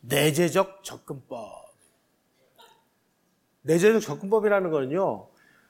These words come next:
북한에서 발표한, 북한의 노동신문이나 중앙당에서 발표한 자료와 주장이 옳은 거니까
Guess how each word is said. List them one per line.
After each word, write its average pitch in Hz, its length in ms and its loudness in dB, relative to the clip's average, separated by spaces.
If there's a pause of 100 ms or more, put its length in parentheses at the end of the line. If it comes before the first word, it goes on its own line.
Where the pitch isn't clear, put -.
(160)
북한에서 202 1160 2
발표한, 147 920 2 (120)
북한의 160 420 0
노동신문이나 147 1200 0 (240)
중앙당에서 175 800 2
발표한 143 840 -2 (300)
자료와 156 720 4
주장이 147 840 -2 (200)
옳은 156 300 2
거니까 151 800 0